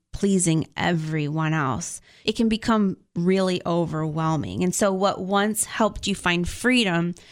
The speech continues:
from the pain in the past and, and your powerlessness now is getting power over you. And so that's the point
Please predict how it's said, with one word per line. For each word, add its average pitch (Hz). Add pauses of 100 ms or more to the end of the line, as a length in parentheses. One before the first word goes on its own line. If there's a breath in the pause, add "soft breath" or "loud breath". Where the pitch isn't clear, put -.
(320 loud breath)
from 185
the 180
pain 185
in 170
the 170
past 220
and, 175
and 175
your 160
powerlessness 170
now 185 (380 loud breath)
is 190
getting 175
power 156
over 151
you. 160
And 170
so 208
that's 269
the 196
point 170